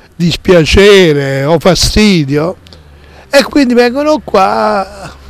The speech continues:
a vandalizzare questo posto. Io ho chiesto all'operatore di riprendere all'inizio di questo servizio questa pianta, è una cicas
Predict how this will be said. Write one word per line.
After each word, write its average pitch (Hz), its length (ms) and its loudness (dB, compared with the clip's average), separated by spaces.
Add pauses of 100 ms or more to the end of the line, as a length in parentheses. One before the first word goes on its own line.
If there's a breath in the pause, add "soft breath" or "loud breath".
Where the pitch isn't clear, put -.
(180)
a - 140 -4
vandalizzare 214 1200 2
questo 131 420 -6
posto. 82 680 -10 (800 loud breath)
Io 294 180 4
ho 240 300 4
chiesto 214 360 2
all'operatore 185 680 2
di 190 140 -2
riprendere 190 600 2
all'inizio 208 420 0
di 185 80 0
questo 170 360 0
servizio 151 600 -2 (320 soft breath)
questa 165 680 0
pianta, 135 720 -4 (1300 soft breath)
è 175 300 -2
una 185 320 0
cicas 143 840 -2